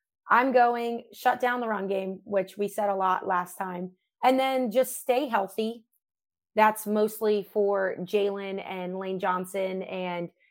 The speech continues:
Josh Sweat coming back. We've just had a lot of people that are gonna play through injury. I just wanna see them all stay healthy,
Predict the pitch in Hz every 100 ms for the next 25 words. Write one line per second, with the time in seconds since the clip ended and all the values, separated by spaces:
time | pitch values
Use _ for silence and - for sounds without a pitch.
0 | _ - 175 - - 226 - 220 214 214
1 | 208 208 220 185 254 254 240 220 214 208
2 | 196 208 214 202 190 196 185 202 196 196
3 | 185 185 196 202 - 185 196 202 190 185
4 | 196 185 - 185 - 185 170 175 185 202
5 | 196